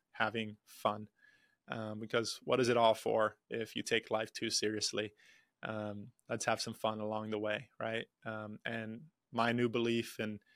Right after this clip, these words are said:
what I encourage everyone here, uh,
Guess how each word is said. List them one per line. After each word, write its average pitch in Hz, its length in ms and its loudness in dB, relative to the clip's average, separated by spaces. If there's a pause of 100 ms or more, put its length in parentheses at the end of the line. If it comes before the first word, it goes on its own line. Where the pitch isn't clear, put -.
(1120)
what 120 140 6
I 113 40 6
encourage 135 360 6
everyone 120 320 6
here, 123 480 4 (180)
uh, 113 240 2